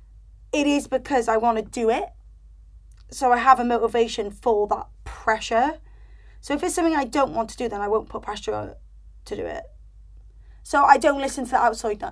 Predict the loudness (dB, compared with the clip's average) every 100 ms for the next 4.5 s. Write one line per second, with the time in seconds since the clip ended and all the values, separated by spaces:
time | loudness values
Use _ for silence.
0 | -6 -6 -2 -2 -2 -4 -6 -4 -2 -2
1 | -4 -8 -14 -12 -10 -10 -12 -10 -10 -12
2 | -14 -14 -10 -8 -10 -16 -20 -18 -6 -6
3 | -6 -10 -16 -14 -6 -6 -6 -14 -14 -6
4 | -4 -2 -6 -6 -12